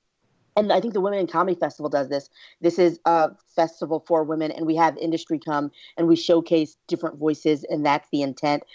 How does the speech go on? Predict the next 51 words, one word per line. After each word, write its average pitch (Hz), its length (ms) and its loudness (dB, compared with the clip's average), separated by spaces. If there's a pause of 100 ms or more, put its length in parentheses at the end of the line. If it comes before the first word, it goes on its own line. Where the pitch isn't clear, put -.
(120)
so 165 160 0
that 147 160 0
these 156 160 2
people 147 260 -2
are 143 120 4
able 143 240 0
to 147 260 0
advance. 151 560 2 (320)
Then 190 160 2
I 190 80 4
have 156 320 4
absolutely 156 420 -2
no 147 220 0
problem 135 380 -2
with 135 160 -8
it. 139 120 0
And 143 80 -6
I'm 143 120 -4
like, 143 200 -2
"Actually, 170 480 0 (240)
thank 151 220 -2
you. 190 100 2
I 151 60 4
feel 156 180 0
like 147 140 0
this - 160 -4
is 147 100 -8
doing 143 440 -4 (100)
some 143 280 -6
sort 139 200 -2
of 123 160 -4
good." 240 320 2 (420)
Uh, 151 160 2
but 165 180 2
yeah, 160 180 4
there's 165 200 4
just 175 200 -2
been 165 300 2 (120)
way 175 260 4
too 175 160 -6
many 156 300 -2
of 151 160 -6
those 156 180 0
types 147 240 -6
of 139 80 -10
shows 143 360 -2
where 147 100 -2
it - 40 -6
was 143 120 -6
just - 180 -8
like, 147 220 -2